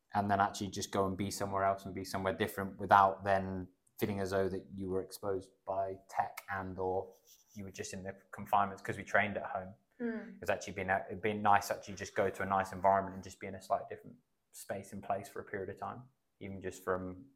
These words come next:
Speaker 1: like, a creative perspective. So I think that was it. Uh, I've also got a photo of my, <laughs>
Speaker 2: <laughs>
Speaker 1: my granddad on FaceTime to us, and my, my granddad is struggling with his eyesight as he's now getting older,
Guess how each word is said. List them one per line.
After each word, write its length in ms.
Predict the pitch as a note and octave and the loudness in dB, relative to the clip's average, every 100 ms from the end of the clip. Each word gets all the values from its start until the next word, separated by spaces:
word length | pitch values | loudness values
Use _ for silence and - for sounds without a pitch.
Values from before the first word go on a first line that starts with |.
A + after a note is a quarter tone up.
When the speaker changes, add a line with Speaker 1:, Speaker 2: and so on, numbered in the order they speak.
| - | -10
Speaker 1:
like, 160 | - | -8
a 40 | - | -8
creative 500 | - G2+ G2+ - G#2 - _ | -6 -6 -6 -8 -12 -12 _
perspective. 380 | - - - - _ _ _ _ _ _ | -20 -18 -18 -20 _ _ _ _ _ _
So 80 | G2 | -2
I 60 | F#2+ | 0
think 180 | A2 G2+ | 0 0
that 120 | F#2+ | 0
was 100 | G2 | 4
it. 200 | A#2+ - - - | 4 4 -8 -8
Uh, 220 | A2+ A2+ A2+ | 12 12 12
I've 80 | A#2 | 10
also 220 | C3 B2 | 6 6
got 140 | A2+ | 4
a 20 | |
photo 340 | - A#2 A#2 A2 | 6 6 8 4
of 100 | G#2+ | 8
my, 180 | A#2 - - - - - _ | 8 8 2 -10 -10 -10 _
<laughs> 0 | |
Speaker 2:
<laughs> 1300 | D#4+ D4 - - F4 - - - D#4 G#4+ A#4+ C5 - | 4 4 2 2 2 4 0 2 4 6 6 4 6
Speaker 1:
my 120 | A2+ | 8
granddad 640 | A2 B2+ B2+ B2+ A#2+ - - - - | 12 12 12 12 12 12 -2 -10 4
on 100 | A2+ | 6
FaceTime 540 | A2+ A#2+ A2+ A2 A2 | 8 6 10 10 10
to 100 | A2 A2+ | 10 10
us, 260 | A#2 - - | 8 4 6
and 500 | A2 A2 G#2+ G#2+ - - - - - | 10 10 8 4 0 -6 -12 -6 0
my, 160 | G#2+ - - - | 2 0 -8 2
my 80 | A2 | 8
granddad 380 | B2+ B2 B2 A#2 | 12 12 12 8
is 100 | A2+ | 6
struggling 320 | - A#2 A2+ | 6 6 6
with 100 | G#2+ | 4
his 120 | G#2 | 10
eyesight 400 | A2 A2 A2+ G#2+ | 12 12 10 4
as 120 | G#2 G#2 | 4 0
he's 300 | G#2 G2 - | -2 -4 0
now 300 | G#2 G2+ G2 | 4 4 2
getting 260 | G2+ - G#2 | -2 -2 4
older, 440 | G#2 G#2 G2+ G2 | 6 6 4 4